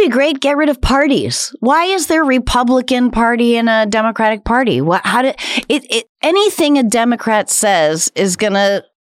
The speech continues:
be heard differently to someone who calls himself a Republican's ears. And I think, lunatics aside,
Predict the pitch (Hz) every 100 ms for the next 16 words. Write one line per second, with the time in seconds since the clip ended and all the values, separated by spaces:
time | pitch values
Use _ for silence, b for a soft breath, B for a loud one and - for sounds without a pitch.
0 | _ - 170 220 202 226 220 220 185 190
1 | - 170 123 156 151 - 170 160 151 185
2 | 170 170 165 139 165 165 151 147 147 139
3 | 147 151 165 160 160 156 147 180 139 135
4 | - 196 B B B _ 233 269 269 240
5 | 208 190 - - _ _ _ _ _ _
6 | _ _ _ - 226 254 254 254 - 202
7 | 190 277 269 196 160 165 -